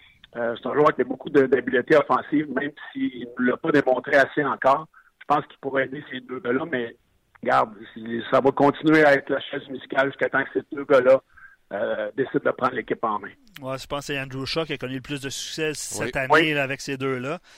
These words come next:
Speaker 2: Euh, je pose une question de, de Jacques sur, euh, sur notre page On Jase,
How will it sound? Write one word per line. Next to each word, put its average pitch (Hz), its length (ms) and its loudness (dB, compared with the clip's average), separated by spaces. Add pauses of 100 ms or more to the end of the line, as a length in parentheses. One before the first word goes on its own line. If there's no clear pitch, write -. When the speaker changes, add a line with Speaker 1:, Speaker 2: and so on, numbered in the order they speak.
(140)
Speaker 2:
Euh, 117 180 -8
je - 80 -8
pose 151 200 -4
une 151 80 -10
question 165 360 -6
de, 143 220 -4
de 131 180 -6
Jacques 147 440 -4
sur, 131 260 -12
euh, 123 320 -8
sur 131 140 -14
notre 135 160 -14
page 143 200 -6
On 139 80 -6
Jase, 139 380 -6